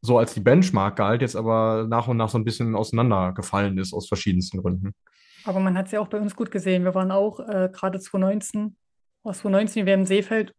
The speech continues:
Speaker 2: eigentlich unantastbar und hast gedacht, wie soll das mal weitergehen, auch mit guten Nachwuchsspringerinnen und dann verletzungsbedingt, ja, dann hat Carina sich aus Kreuzband gerissen, auch verletzungsbedingt, also es ging ja dann auch bäm, bäm, bäm und, äh,
Speaker 1: Hm.
Speaker 2: zwei Jahre später hätte ich vielleicht nicht aufhören müssen,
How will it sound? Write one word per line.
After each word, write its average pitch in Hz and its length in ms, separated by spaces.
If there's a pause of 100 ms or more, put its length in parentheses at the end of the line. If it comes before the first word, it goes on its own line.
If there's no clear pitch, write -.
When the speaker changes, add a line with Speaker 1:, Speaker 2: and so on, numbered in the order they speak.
(160)
Speaker 2:
eigentlich 190 240
unantastbar 202 600
und 196 60
hast 190 120
gedacht, 190 280 (360)
wie 202 120
soll 196 160
das 196 140
mal 190 140
weitergehen, 208 460
auch 190 120
mit 190 140
guten 202 160
Nachwuchsspringerinnen 214 720
und 190 100
dann 196 280 (680)
verletzungsbedingt, 208 1080 (360)
ja, 202 160
dann 196 120
hat 190 120
Carina 196 260
sich 190 160
aus 214 220
Kreuzband 214 400
gerissen, 208 680 (160)
auch 196 160
verletzungsbedingt, 208 720
also 180 160
es 175 140
ging 202 100
ja 214 80
dann 202 140
auch 208 240
bäm, 185 200
bäm, 180 220
bäm 180 240
und, 185 240
äh, 180 280
Speaker 1:
Hm. 101 420 (520)
Speaker 2:
zwei 208 200
Jahre 202 180
später 214 300
hätte 208 100
ich 190 100
vielleicht 202 280
nicht - 180
aufhören 196 340
müssen, 220 400